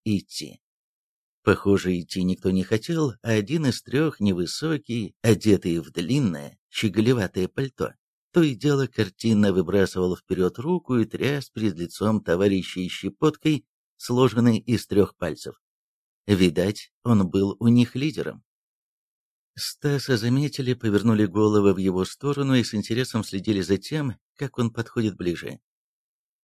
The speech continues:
«Вечерочек вам, мужики!» — широко улыбнулся Стас, нарочито показывая залежалый клочок бумажки со списком продуктов, обнаруженный в кармане. «Помогите, а? Заблудился!»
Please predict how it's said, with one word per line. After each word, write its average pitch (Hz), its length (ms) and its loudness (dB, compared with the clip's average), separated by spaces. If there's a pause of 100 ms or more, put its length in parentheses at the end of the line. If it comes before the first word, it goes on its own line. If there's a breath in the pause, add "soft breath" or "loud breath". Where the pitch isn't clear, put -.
(120)
«Вечерочек 139 760 4
вам, 151 220 2
мужики!» — 131 540 2 (300)
широко 101 440 0
улыбнулся 101 560 2
Стас, - 460 -6 (160)
нарочито 104 560 2
показывая 92 680 2
залежалый 92 600 0
клочок 87 420 -2
бумажки 123 460 -4
со 98 160 -2
списком 95 420 -4
продуктов, 135 520 0 (380)
обнаруженный 113 600 2
в - 80 -12
кармане. 78 440 -2 (600)
«Помогите, 107 680 4
а? 117 160 -2 (360)
Заблудился!» 117 800 4